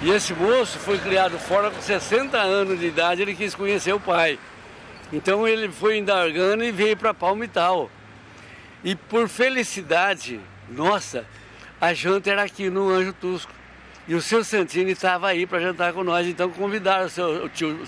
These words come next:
tio Sebastião, que chama tio Sebastião, pra vir na janta. E a Ana do Niquinho sabia da história, a Ana me escreveu um bilhete, eu já tava fazendo a chegada da janta aqui.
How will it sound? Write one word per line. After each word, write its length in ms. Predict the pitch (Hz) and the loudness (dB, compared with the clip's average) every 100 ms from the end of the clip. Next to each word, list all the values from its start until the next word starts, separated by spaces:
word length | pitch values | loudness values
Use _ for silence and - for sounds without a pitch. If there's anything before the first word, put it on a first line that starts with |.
| - | -12
tio 120 | 143 | -10
Sebastião, 680 | 131 147 135 117 185 190 147 - - - - - | -4 -2 0 0 0 0 0 -8 -18 -18 -14 -6
que 100 | 127 | -4
chama 300 | 147 147 135 | 0 0 -2
tio 240 | - 139 | -4 -8
Sebastião, 760 | - - 135 127 120 190 202 - - - - | -8 -6 -2 -2 0 0 0 -2 -8 -12 -10
pra 180 | - 208 | 0 0
vir 180 | 180 220 | 0 0
na 180 | 240 214 | 0 0
janta. 480 | 202 220 208 156 - - - - - - - - 170 | 0 0 0 -4 -6 -14 -18 -18 -18 -16 -16 -10 0
E 100 | 208 | 2
a 80 | |
Ana 380 | 202 233 262 233 | 4 2 2 0
do 120 | 185 | 0
Niquinho 560 | 196 170 - 208 220 180 | 2 2 2 2 2 2
sabia 460 | - 185 160 185 185 | 0 0 0 -2 0
da 140 | 170 | 0
história, 440 | 143 - 196 202 | -2 0 0 2
a 40 | 175 | 2
Ana 260 | 190 208 | 2 0
me 80 | 208 | 0
escreveu 400 | 185 196 175 190 | -2 -2 -2 -2
um 80 | 202 | -2
bilhete, 340 | 196 175 190 | -2 -2 -2
eu 60 | 185 | -2
já 100 | 170 | -2
tava 280 | 180 170 160 | 0 -2 -2
fazendo 300 | 165 151 175 | -6 -4 -4
a 60 | |
chegada 400 | 156 180 160 170 | -4 -4 0 0
da 160 | 175 185 | 0 0
janta 300 | 143 185 180 | 0 -2 -2
aqui. 260 | 156 151 | -6 -8